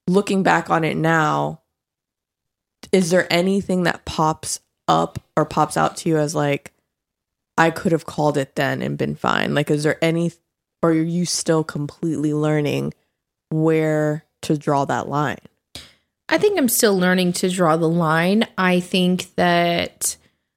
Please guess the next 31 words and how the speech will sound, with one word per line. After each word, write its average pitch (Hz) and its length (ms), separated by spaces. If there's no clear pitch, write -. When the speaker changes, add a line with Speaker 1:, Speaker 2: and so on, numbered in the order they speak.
Speaker 2:
one 196 380
of 185 320
the, 180 560
you 226 140
know, 196 80
you 180 120
talk 190 160
about 170 360
red 170 200
flags 156 380
in 170 120
a 165 100
relationship 165 580
because 294 220
it, 320 180
it, 254 360
in 233 400
some 254 440
way, 208 180
shape, 190 260
or 170 60
form, 196 420
that 185 200
was 170 160
a 170 120
relationship. 165 720
Speaker 1:
Right. 117 220
Speaker 2:
It 202 160
was 185 180
a 165 120
personal 247 600